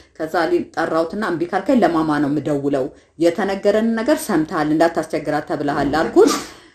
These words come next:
እሺ አለ። ይዣቸው በመንደር መንደር ሱቅ አለ፣ በየመንገዱ በምናልፍበት መንደር ሱቅ አለ። ከዛ ዳቦ ቤት አለ። መጀመሪያ ሱቅ ገባንና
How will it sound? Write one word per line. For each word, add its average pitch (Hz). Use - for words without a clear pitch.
እሺ 175
አለ። 170
ይዣቸው 170
በመንደር 165
መንደር 165
ሱቅ -
አለ፣ 147
በየመንገዱ 170
በምናልፍበት 170
መንደር 156
ሱቅ -
አለ። 156
ከዛ 156
ዳቦ 160
ቤት 160
አለ። 156
መጀመሪያ 190
ሱቅ 175
ገባንና 190